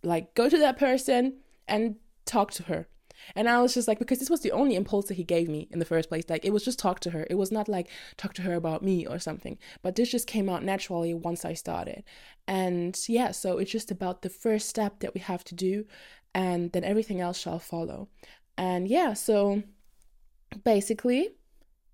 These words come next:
if you want to, God to work through you and to use you for those great wonders and miracles, he is still the same yesterday, today, and forevermore.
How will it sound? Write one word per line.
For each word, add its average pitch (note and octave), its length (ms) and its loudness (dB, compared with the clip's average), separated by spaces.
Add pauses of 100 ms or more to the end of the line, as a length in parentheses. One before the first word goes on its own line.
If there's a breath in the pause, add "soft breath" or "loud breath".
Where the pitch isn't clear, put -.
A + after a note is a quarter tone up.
(1400)
if A#3+ 200 4
you B3+ 120 4
want A3+ 240 4
to, A3 360 0 (120)
God G#3+ 300 4
to G#3 200 -2
work G3 280 0
through F3+ 240 0
you G3+ 300 2
and F#3 200 -2
to F#3+ 100 -4
use F3+ 200 -2
you F#3+ 60 -2
for F3 160 -2
those F3 160 0
great F3 220 -2
wonders F3 380 -4
and E3+ 160 -4
miracles, F3+ 640 -4 (340 soft breath)
he A3 200 2
is G#3+ 80 0
still A#3 240 0
the D#4+ 60 0
same C4 280 0
yesterday, A3 400 -2
today, G3+ 240 -6
and F#3 120 -6
forevermore. A3 680 -2